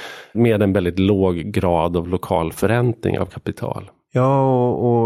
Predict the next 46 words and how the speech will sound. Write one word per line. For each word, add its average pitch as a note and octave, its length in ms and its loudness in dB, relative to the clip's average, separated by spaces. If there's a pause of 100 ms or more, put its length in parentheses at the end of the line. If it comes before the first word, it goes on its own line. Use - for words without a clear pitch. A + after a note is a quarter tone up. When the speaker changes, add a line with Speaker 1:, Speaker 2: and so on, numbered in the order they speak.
Speaker 2:
och - 80 -4 (320)
förankring G2 960 -2
och, F2 480 0
och E2+ 80 0
medinflytande G2 1040 0
Speaker 1:
Mm. G2+ 120 0
Speaker 2:
också - 260 -6
Speaker 1:
Ja, A2 120 4
ja. A#2+ 100 4
Speaker 2:
egentligen. F2+ 360 0 (240)
Speaker 1:
Gud, A2 200 0
ja. F2+ 60 -10 (400)
Speaker 2:
För A#2+ 320 0
det C3+ 160 -2
här B2+ 60 2
begreppet A#2+ 440 -2
samhälle B2 640 0
där, G2+ 160 2
man, A2 400 -4 (300)
snarare A#2+ 320 0
kanske C#3 220 -4
man B2+ 80 0
kan B2 120 -2
kalla G#2 200 -2
det F#2+ 60 0
för - 120 -4
att, F2 140 -4
för C3+ 120 -2
det B2+ 80 0
byggs C3+ 340 -2
ju G#2+ 240 2 (600)
service - 1080 0
kring G#2+ 200 2
Speaker 1:
Mm. A2+ 120 2
Speaker 2:
de F#2+ 140 0
här F2+ 280 -4 (180)
nya F2 360 0
stora E2+ 260 -4
satsningarna. E2+ 320 -4
Det G2+ 60 -4
kommer G#2+ 220 0
ju G2+ 60 2
in G#2 100 2
så G2+ 120 -2
mycket F#2 220 -2
folk. - 540 -8